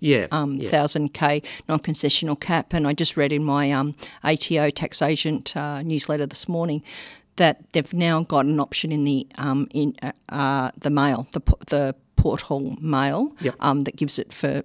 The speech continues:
Speaker 2: N C C, so you can actually, um, subjectise it now, which is
Speaker 1: Okay.
Speaker 2: really good. So that gets to the right place at the
Speaker 1: Yeah.
Speaker 2: right time instead of going around and round all the different,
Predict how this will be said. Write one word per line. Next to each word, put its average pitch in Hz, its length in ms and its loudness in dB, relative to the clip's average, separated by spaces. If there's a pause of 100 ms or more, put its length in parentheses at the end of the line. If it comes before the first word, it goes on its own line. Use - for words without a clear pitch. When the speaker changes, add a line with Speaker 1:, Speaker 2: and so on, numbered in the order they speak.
Speaker 2:
N 143 200 2
C 143 180 2
C, 131 320 0
so - 220 -2
you 135 160 -2
can 151 180 -4
actually, 139 540 -6
um, 143 260 -6
subjectise 135 760 -2
it - 140 -8
now, 135 220 -4
which - 180 -8
is 165 100 -4
Speaker 1:
Okay. 151 120 -6
Speaker 2:
really 139 160 -4
good. 139 220 -4
So 147 300 -4
that 143 140 -2
gets - 240 0
to - 100 -4
the 147 80 -2
right 147 280 -2
place - 340 -2
at - 60 -14
the 139 80 -2
Speaker 1:
Yeah. - 60 -4
Speaker 2:
right - 200 -2
time 147 200 -4
instead - 260 -2
of 156 100 -6 (380)
going 151 240 2
around 143 320 2
and 139 100 0
round 143 300 0
all 135 100 -2
the 135 80 -6
different, 139 420 -4